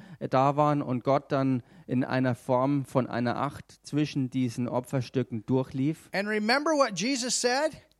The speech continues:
Speaker 1: Und erinnert euch an das, was Jesus sagte?
Speaker 2: to the religious? He said, "Abraham rejoiced to see my day, and he saw it and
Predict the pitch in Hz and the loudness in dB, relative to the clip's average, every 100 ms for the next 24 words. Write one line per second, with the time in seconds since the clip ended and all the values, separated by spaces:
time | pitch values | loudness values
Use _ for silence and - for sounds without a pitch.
0 | _ - 123 123 139 139 165 156 143 151 | _ -6 -2 0 0 0 0 0 0 0
1 | 156 143 139 139 143 131 139 135 139 131 | 0 0 0 -2 -6 -6 -6 -4 -4 -2
2 | 131 127 151 156 151 _ _ _ _ _ | -4 -4 -4 -6 -6 _ _ _ _ _
3 | - 226 214 208 214 247 226 285 277 - | 0 2 4 4 4 2 0 -4 -2 -4
4 | - - _ _ _ _ _ _ _ _ | -4 -10 _ _ _ _ _ _ _ _
5 | _ _ _ - _ - 311 302 - 277 | _ _ _ -20 _ 4 6 8 6 6
6 | 254 214 - 262 311 370 370 339 339 247 | 6 4 0 8 10 10 8 8 6 6
7 | 285 330 339 339 330 277 - - 233 233 | 6 6 6 4 2 -2 -12 0 2 2
8 | 156 262 311 330 330 - - 254 202 - | 4 8 10 10 8 4 0 0 0 0
9 | 302 349 381 320 320 339 359 330 277 302 | 4 8 8 10 8 8 6 4 6 8
10 | 339 339 339 330 - - 277 339 370 359 | 10 10 8 4 -4 -4 2 4 6 6
11 | 339 208 - - 311 349 349 233 - 285 | 4 -2 -8 0 4 6 6 4 2 6
12 | 330 349 339 - - 285 349 339 - _ | 10 10 10 6 -4 0 2 2 -2 _
13 | 262 330 349 339 233 | 2 4 6 4 0